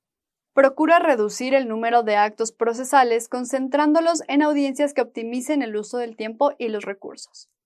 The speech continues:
Publicidad. La oralidad debe desarrollarse en audiencias públicas que permita garantizar la transparencia, permitiendo el control desde la sociedad civil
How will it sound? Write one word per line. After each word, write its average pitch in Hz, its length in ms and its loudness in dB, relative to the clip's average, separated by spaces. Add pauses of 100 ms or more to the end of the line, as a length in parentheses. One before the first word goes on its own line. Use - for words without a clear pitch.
(2250)
Publicidad. 262 640 2
La 247 140 4
oralidad 302 420 4
debe 320 200 2
desarrollarse 233 640 0
en 240 80 -4
audiencias 214 480 -8
públicas 226 560 -2
que 226 120 -4
permita 240 440 -2
garantizar 233 560 -2
la 277 120 0
transparencia, 214 680 -6
permitiendo 233 720 -4
el 226 180 -4
control 233 420 -4
desde 226 220 -4
la 196 100 -2
sociedad 214 460 -6
civil 240 400 -8